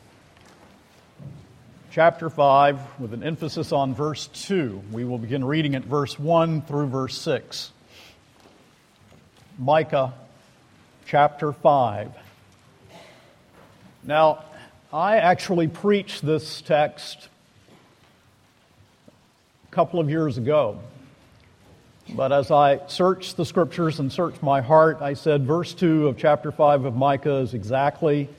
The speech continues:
the text that I want to expound on this Sunday before Christmas, bringing to you thoughts old and new." Let's pray before reading.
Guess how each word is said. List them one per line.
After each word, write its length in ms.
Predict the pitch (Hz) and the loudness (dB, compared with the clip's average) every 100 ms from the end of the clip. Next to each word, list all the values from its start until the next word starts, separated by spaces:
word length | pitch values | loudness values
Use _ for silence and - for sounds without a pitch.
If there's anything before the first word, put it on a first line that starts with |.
| - - - _ _ _ _ _ _ _ - | -20 -20 -20 _ _ _ _ _ _ _ -12
the 80 | |
text 460 | 123 170 156 - - | -2 4 4 2 -2
that 100 | 139 | 0
I 120 | 127 | 2
want 280 | 131 147 127 | 2 0 -2
to 100 | 135 | -6
expound 600 | 120 - 151 143 139 139 | -8 -4 0 2 2 2
on 240 | 123 127 123 | 2 2 0
this 140 | 139 | -2
Sunday 520 | - 156 143 135 135 | -2 -2 2 4 4
before 760 | 123 117 113 135 123 127 123 120 - | 2 -6 -8 -6 -2 0 -2 -6 -14
Christmas, 680 | - 123 117 107 98 - - - _ _ _ _ _ _ _ _ _ _ _ _ - | -10 -8 -8 -14 -16 -20 -20 -20 _ _ _ _ _ _ _ _ _ _ _ _ -8
bringing 400 | 135 170 170 165 | -4 -2 -2 -2
to 100 | 175 | -2
you 240 | 165 156 | 0 0
thoughts 400 | 156 170 156 - | 4 6 6 4
old 360 | 160 185 190 151 | 2 2 0 -2
and 320 | 156 160 151 - | -2 -4 -8 -8
new." 400 | 156 175 110 80 - - _ _ _ _ _ _ _ - _ _ _ _ _ _ _ _ _ _ _ _ _ 180 | -4 -4 -4 -8 -20 -20 _ _ _ _ _ _ _ -20 _ _ _ _ _ _ _ _ _ _ _ _ _ -2
Let's 160 | 185 | -2
pray 240 | - 175 151 | 4 4 4
before 340 | 127 151 131 | 0 -2 -2
reading. 460 | 123 131 110 101 | -2 -4 -6 -12